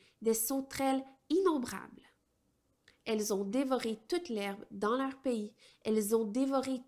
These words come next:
tous les produits des champs. Il a frappé tous les premiers-nés dans leur pays, les aînés de tous leurs enfants. Il a fait sortir son peuple avec de l'argent et de l'or, et personne ne trébuchait parmi ces tribus.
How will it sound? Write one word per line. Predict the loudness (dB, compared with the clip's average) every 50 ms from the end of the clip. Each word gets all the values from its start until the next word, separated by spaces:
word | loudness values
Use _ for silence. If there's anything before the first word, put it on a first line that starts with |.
| _ 0
tous | 2 2 2 2 0 -10 -8 -6
les | -6 -6
produits | -6 -4 -6 -4 -4 -2 -4 -4
des | -4 -4 -4
champs. | -4 -6 -6 -6 -10 _ _ _ _ _ _ _ _ _ _ _ -20 -20 -12 -4
Il | -2 2 2
a | 2 0
frappé | 0 -6 -6 2 2 2 2 2 -4 -6 -6 -6 -10 _ _ _ _
tous | 2 4 6
les | 6 6
premiers-nés | 2 2 -2 0 0 2 0 0 0 0 0
dans | 0 2 2 2 4
leur | 2 0 -2 -4 -2
pays, | 0 0 2 2 0 -4 -8 -16 -20 _ -4
les | 2 4 4 4 4 4 4
aînés | 4 4 4 0 -4 -6 -4
de | -6 -6
tous | -6 -6 -6 -2 0
leurs | 0 0 0 -2 -6 -8 -10
enfants. | -10 -10 -12 -18 -18 -18 -18 -20 _ _ _ _ _ _ _ _ _ _ _ _ _ _ _ _ _ -8
Il | -4 -2
a | -2 -2
fait | -4 -4 -2
sortir | 0 0 2 2 0 -2 -2 -4 -2 -2 -2
son | -2 -2 -2 -4 -4
peuple | -4 -6 -8 -8 -8 -12 -20 -20 _ -14
avec | -10 -8 -4 -2 -2 -2 0
de | 2 2
l'argent | 2 2 0 -2 -2 -2 0 -2 -2 -4 -6
et | -4 -4 0
de | 0 0
l'or, | 2 2 0 0 -2 -4 -6 -12 -20 -20 -18 -10 -4
et | -4 -4
personne | -4 -4 -4 -4 -4 -4 -4 -4 -2 0 0 0 0
ne | 0 -2
trébuchait | -2 -4 -8 -8 -6 -4 -4 -4 -4 -2 -4 -4
parmi | -6 -8 -10 -8 -6 -4 -2 -2 -2
ces | -4 -6 -10 -14
tribus. | -16 -14 -14 -14 -14 -14 -18 -20